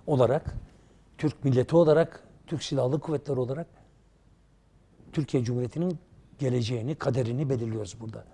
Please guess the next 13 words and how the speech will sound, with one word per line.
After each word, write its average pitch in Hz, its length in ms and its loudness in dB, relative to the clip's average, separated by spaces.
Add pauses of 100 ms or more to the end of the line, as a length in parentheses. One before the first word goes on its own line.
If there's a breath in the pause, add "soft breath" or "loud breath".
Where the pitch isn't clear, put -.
(1400 soft breath)
Başı 143 320 0
dik - 320 -2 (100)
durmak 120 300 -6
istiyoruz. 101 560 -14 (140)
Bağımsız 135 640 0
bir 120 240 -2
devlet, 117 320 -2
özgür 123 500 -4
bir 127 120 -6
ulus 143 320 -4
olarak 123 260 -2 (360 loud breath)
yaşamak 117 360 -6
istiyoruz. 107 400 -16